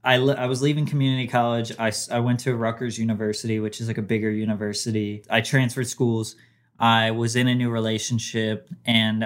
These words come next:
I was kind of overwhelmed with a lot of the things that were going on in my life and didn't really have enough time to make music.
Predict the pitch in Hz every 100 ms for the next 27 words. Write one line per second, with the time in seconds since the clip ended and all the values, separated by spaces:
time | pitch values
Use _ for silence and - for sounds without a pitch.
0 | - 110 107 107 104 104 101 _ _ -
1 | 151 175 156 - 165 180 190 190 143 143
2 | 139 139 131 127 131 127 120 117 113 120
3 | 117 - 120 117 117 107 113 120 117 107
4 | 107 113 123 127 131 135 147 139 - 107
5 | 95 120 113 113 139 143 135 131 120 117
6 | 117 117 117 110 117 117 107 107 107 113
7 | 156 156